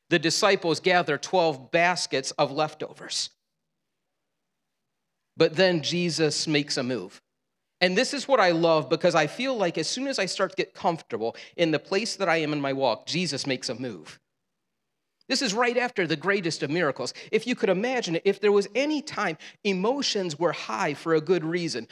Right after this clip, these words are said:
the wonder was there. The good times were there. It was this high point. The way that we see it, we would have some kind of celebration party to recap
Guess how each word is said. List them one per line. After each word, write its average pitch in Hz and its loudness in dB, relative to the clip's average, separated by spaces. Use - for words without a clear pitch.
the 190 4
wonder 208 0
was 151 -6
there. 151 -4
The 202 6
good 196 -2
times 220 -2
were 175 2
there. 185 2
It 233 -2
was 226 -4
this 196 0
high 247 -6
point. 120 -6
The 175 -2
way 311 2
that 226 2
we 226 -4
see 240 -2
it, 196 0
we 233 -2
would 240 2
have 180 -4
some 214 -2
kind 196 -6
of 180 0
celebration 185 0
party 160 0
to 151 2
recap 180 -4